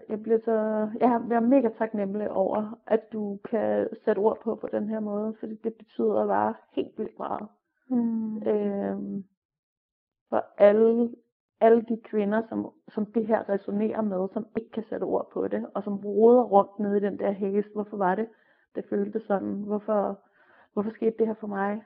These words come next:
Speaker 2: Mm.
Speaker 1: At, øh, at de får hjælp til, at, at der er et sprog, fordi dit sprog er jo sindssygt udviklet nu, qua alt det, du har været igennem, ikke?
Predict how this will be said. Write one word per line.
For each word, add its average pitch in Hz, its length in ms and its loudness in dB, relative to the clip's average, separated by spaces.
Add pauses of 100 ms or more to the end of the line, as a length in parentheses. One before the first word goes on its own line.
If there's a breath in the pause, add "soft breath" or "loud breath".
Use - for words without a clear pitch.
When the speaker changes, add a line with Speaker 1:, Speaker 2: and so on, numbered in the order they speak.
(160)
Speaker 2:
Mm. 208 540 -4 (1000)
Speaker 1:
At, - 340 -6
øh, 226 180 0
at - 240 -6
de 226 140 -4
får 233 80 2
hjælp 226 400 4
til, - 140 -4 (240)
at, 202 220 -4 (1300)
at 202 120 -4
der 190 80 2
er 202 180 6
et 349 120 2
sprog, - 460 2 (140)
fordi 202 180 -4
dit 208 220 -6
sprog - 280 4
er 110 40 4
jo 156 80 0 (140)
sindssygt - 340 -6
udviklet 185 520 0
nu, 190 200 -4 (480)
qua 185 100 6
alt - 360 4
det, 202 160 0
du 254 140 0
har 220 140 0
været 196 240 -2
igennem, 208 400 -6
ikke? 262 120 -10